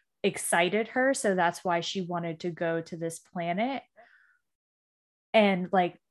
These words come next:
maybe we should trust love. And then Cooper comes to that realization while he's in the Tesseract explaining TAR'S, uh, about Murphy and everything.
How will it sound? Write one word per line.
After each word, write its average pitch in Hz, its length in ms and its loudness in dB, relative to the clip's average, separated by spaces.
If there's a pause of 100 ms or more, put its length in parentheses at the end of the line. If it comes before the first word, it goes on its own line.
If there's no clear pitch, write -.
(140)
maybe 220 460 4
we 196 200 4
should 185 280 -2
trust - 480 -2
love. 160 460 -4 (320)
And 214 180 6
then 208 180 4
Cooper 285 460 0
comes 233 440 -2
to 214 140 -2
that 175 380 2
realization 175 760 2
while 170 180 4
he's 175 220 -2
in 165 140 -4
the 160 80 -4
Tesseract 165 680 -4
explaining 170 640 -6
TAR'S, 151 760 -6 (380)
uh, 156 300 0
about 180 320 4
Murphy 175 400 -2
and 139 100 -10
everything. 151 480 -8